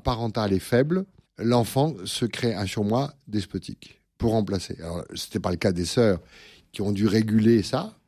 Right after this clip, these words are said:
la, la trop grande autorisation, euh, des parents, mais, euh, on trouve, alors d'ailleurs ça peut être des, des,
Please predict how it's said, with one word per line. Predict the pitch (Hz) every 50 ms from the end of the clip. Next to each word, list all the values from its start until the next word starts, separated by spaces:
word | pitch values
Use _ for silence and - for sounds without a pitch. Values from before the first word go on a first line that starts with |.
| _ _ - - _ _
la, | 98 95 98 -
la | - 80 -
trop | - - - 107
grande | 101 104 123 117 110
autorisation, | 107 95 110 98 95 101 95 98 92 - - 110 104 104 98 85
euh, | 85 82 82 85 85
des | 82 90 82
parents, | - 92 95 104 143 175 220 220 - - - - - - - -
mais, | 113 117 123 131 135 131 - 110
euh, | 110 113 107 107 101 101
on | 101 104 113
trouve, | 110 - - 160 151 131 117 120 113 98
alors | 104 113 101 82 -
d'ailleurs | 95 98 113 127 147 135
ça | - -
peut | 95 90 110
être | 104 95
des, | 87 95 95 90 87
des, | 85 92 95 92